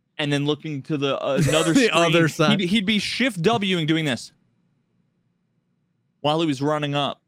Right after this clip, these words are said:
Speaker 1: Like, "What are you looking at, dude?" Like, what the, when his chat is clearly on one side, and it was just like,
Speaker 2: <laughs>
Speaker 1: and for four months, he str-, and nobody questioned anything, ever.
Speaker 2: Dude.
Speaker 1: You know, and he would just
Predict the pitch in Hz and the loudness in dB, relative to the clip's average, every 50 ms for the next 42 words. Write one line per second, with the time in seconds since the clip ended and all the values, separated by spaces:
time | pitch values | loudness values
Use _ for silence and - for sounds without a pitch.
0 | _ - 139 131 123 123 123 _ - - _ - 156 220 254 247 269 254 285 320 | _ -2 0 0 0 0 -4 _ -14 -20 _ -6 -4 -2 0 0 0 0 0 -2
1 | - 330 285 254 208 160 147 139 180 180 196 240 262 196 175 170 160 - 240 233 | -2 -2 -2 -2 -4 -4 -4 -4 -4 -2 -2 -2 -2 -2 -4 -4 -2 -4 -4 -4
2 | 247 202 185 170 180 180 175 160 - - - - 208 214 226 208 214 - 156 143 | -4 -6 -4 -2 -2 -2 -2 -4 -6 -6 -4 -2 -2 0 -2 -2 -2 -4 -4 -4
3 | 139 - - _ _ - - 196 196 196 185 185 180 165 165 170 190 196 190 - | -6 -8 -14 _ _ -8 -4 -2 -2 -2 -2 -2 -2 -2 -2 -2 -2 -2 -2 -2
4 | 147 127 120 123 123 127 110 135 - - 143 - 160 139 135 - _ _ _ _ | -2 -2 0 -2 -2 -4 -4 -6 -8 -10 -10 -8 -6 -6 -6 -8 _ _ _ _
5 | _ _ _ _ _ _ _ _ - - - - - - - - - 523 480 - | _ _ _ _ _ _ _ _ -12 -12 -10 -10 -12 -12 -12 -8 -4 -4 -2 -2
6 | 127 - - 156 160 156 147 - - - - - 185 175 151 - - - 196 190 | -2 -2 -4 -4 -6 -8 -10 -14 -18 -14 -10 -8 -8 -8 -8 -10 -8 -6 -6 -6
7 | 170 - 226 240 247 240 247 277 277 240 202 - - - - _ - 151 190 202 | -4 -2 -2 -2 0 0 -2 -2 -4 -4 -6 -8 -12 -16 -16 _ -10 -6 -6 -6
8 | 185 160 - - - - - 165 156 160 160 170 185 202 180 220 208 220 196 - | -6 -6 -8 -10 -8 -6 -4 -4 -2 -2 0 0 -2 -2 -2 -4 -4 -6 -4 -4
9 | 226 240 - - 190 196 233 269 240 180 110 - - _ - 220 220 - - - | -4 -4 -6 -6 -8 -8 -8 -8 -8 -10 -12 -16 -14 _ -8 -6 -6 -8 -10 -12
10 | _ _ _ _ _ 98 95 85 80 - 107 - _ _ _ _ _ _ _ _ | _ _ _ _ _ -10 -8 -8 -8 -10 -14 -18 _ _ _ _ _ _ _ _
11 | _ _ _ _ _ _ _ _ _ _ _ _ _ _ _ _ _ _ _ _ | _ _ _ _ _ _ _ _ _ _ _ _ _ _ _ _ _ _ _ _
12 | - 131 131 131 131 123 127 156 156 151 131 151 143 - | -6 -4 -2 -2 -2 -2 -2 -4 -4 -4 -4 -6 -6 -6